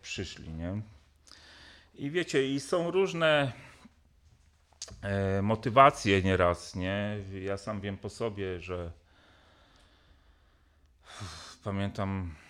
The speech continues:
miałem różne motywacje, bo, bo z przyzwoitości gdzieś tam, bo, ale też warto sobie zadać pytanie, z jaką motywacją się przychodzi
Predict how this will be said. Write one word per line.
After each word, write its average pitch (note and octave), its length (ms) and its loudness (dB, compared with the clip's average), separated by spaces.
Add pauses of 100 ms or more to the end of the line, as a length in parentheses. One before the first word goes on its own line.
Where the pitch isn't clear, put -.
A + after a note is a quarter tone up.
(320)
miałem F#2+ 200 -2
różne G2 260 -6
motywacje, F2 600 -10
bo, F2 240 -14 (960)
bo - 160 -12
z - 60 -16
przyzwoitości F#2 1040 -8 (460)
gdzieś F2+ 320 -14
tam, E2+ 440 -10 (580)
bo, E2 300 -8 (1800)
ale C#3 200 0
też D#3+ 280 0
warto E3+ 260 2
sobie D3 240 -4
zadać C#3+ 300 0
pytanie, C#3 280 2
z C3 40 2
jaką D#3+ 180 2
motywacją D3 580 4
się G#2 100 -4
przychodzi G2 540 -4